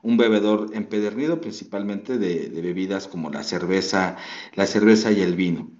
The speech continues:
Sí tenía un gusto por la bebida, pero también tenía un alto, así como Sócrates, un alto nivel de inmunidad al alcohol, es decir, podía beber durante largas horas y, y nadie dormía ca-, a Marx. Él quedaba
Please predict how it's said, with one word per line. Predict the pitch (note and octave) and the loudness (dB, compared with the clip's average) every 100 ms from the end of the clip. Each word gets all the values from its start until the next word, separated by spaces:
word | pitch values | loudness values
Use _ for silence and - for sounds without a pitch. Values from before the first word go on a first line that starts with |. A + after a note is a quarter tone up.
| - | -18
Sí | - - | -8 -4
tenía | G#2+ G2+ G2+ G2 | 2 4 6 4
un | F#2+ F#2+ | 2 2
gusto | A2 A2 - - | 2 0 -2 -2
por | F#2+ E2+ | -2 -2
la | F2 | 0
bebida, | F#2+ B2 C3+ D3 - - - | 4 6 6 4 -2 -16 -4
pero | C#3+ F3 F3+ | 4 4 4
también | F3+ B2 C3+ C3+ | 0 -2 -4 -6
tenía | C3 B2 | -6 -4
un | B2+ | -4
alto, | B2 B2+ C#3+ | -4 -6 -6
así | G#2+ - | -8 -8
como | - C#3+ G#2+ | -10 -8 -10
Sócrates, | - B2+ G#2+ G2 A#2 A#2 C3 | -10 -8 -8 -6 -8 -8 -2
un | A#2+ | -2
alto | B2 - B2+ | -2 -2 0
nivel | G2+ G#2+ A2+ B2 | 0 0 -2 2
de | A2+ G#2 G#2+ | 2 2 2
inmunidad | A2 G#2 G#2 G2+ G2+ A2 A#2 | 4 4 4 0 0 2 2
al | A#2 G2 | 0 -4
alcohol, | G2 - E3+ C3 | -6 -4 -4 -4
es | A2 | -8
decir, | G#2+ B2+ | -8 -6
podía | B2 A2+ A#2+ | 0 4 4
beber | B2 A2 A2+ B2+ | 4 4 2 0
durante | A2 G2 G2+ | -2 -2 -4
largas | G2 A2 B2+ B2 | -4 -4 -4 -2
horas | C#3+ A#2+ A2+ A2 - - - - | 2 2 2 -2 -14 -18 -18 0
y, | G#2+ G2+ G2+ F#2+ F#2 F2+ - - - | 2 4 4 2 2 -2 -6 -12 -14
y | E2 | -2
nadie | G2 D#3 C3+ | 4 6 6
dormía | F#2+ F#2+ G#2+ G#2 | 4 2 0 0
ca-, | - G2 F#2+ | -4 -2 0
a | F#2+ | 2
Marx. | C#3 D#3+ - - _ _ - | 2 0 -6 -18 _ _ -10
Él | A2 A2 | -8 -4
quedaba | A2 A#2 C3 C#3 | -2 0 2 0